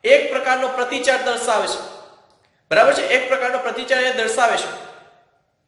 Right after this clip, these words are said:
તો એને કહેવાય છે ભૂ આવર્તન. આપણે વ્યાખ્યા next લેક્ચરમાં સમજશું, પણ અત્યારના આપણે નામ યાદ રાખશું પહેલા.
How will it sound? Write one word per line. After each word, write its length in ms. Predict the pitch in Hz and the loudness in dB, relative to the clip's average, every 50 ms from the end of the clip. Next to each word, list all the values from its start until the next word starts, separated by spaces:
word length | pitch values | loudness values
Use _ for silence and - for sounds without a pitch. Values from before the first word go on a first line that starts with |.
| _ _ _ _ | _ _ _ _
તો 220 | 277 311 294 - - | 2 2 2 4 4
એને 200 | 180 180 185 233 | 2 4 4 4
કહેવાય 400 | 285 294 - 269 254 240 220 208 | 2 2 2 0 2 4 4 2
છે 160 | 208 214 - - | 2 0 -2 -2
ભૂ 280 | - - 196 226 277 | -4 -4 -4 2 6
આવર્તન. 440 | 277 240 196 - - - 175 190 - - - - - | 6 6 8 6 4 0 0 -2 -4 -4 -6 -6 -4
આપણે 220 | 196 - 240 214 | -4 -2 -2 -2
વ્યાખ્યા 480 | 202 165 175 185 196 - - 269 269 269 | 0 2 2 2 2 2 2 2 2 2
next 340 | - 214 240 - - - | 2 0 -2 -4 -4 -4
લેક્ચરમાં 380 | 233 226 214 226 220 220 226 208 | -6 -6 -6 -6 -4 -4 -4 -4
સમજશું, 460 | - 214 196 190 190 190 196 - - | -4 -6 -6 -8 -10 -8 -10 -8 -8
પણ 120 | - 214 185 | -4 -2 -2
અત્યારના 360 | 185 185 220 220 226 220 214 | -2 0 0 0 2 2 2
આપણે 200 | 190 - 208 196 | 2 2 0 2
નામ 300 | 175 165 165 180 185 185 | 2 2 2 2 2 0
યાદ 160 | 170 - 151 | 0 2 2
રાખશું 340 | 139 139 143 - 160 139 135 | 0 0 0 -2 -6 -6 -4
પહેલા. 220 | 135 135 156 - | -2 0 0 0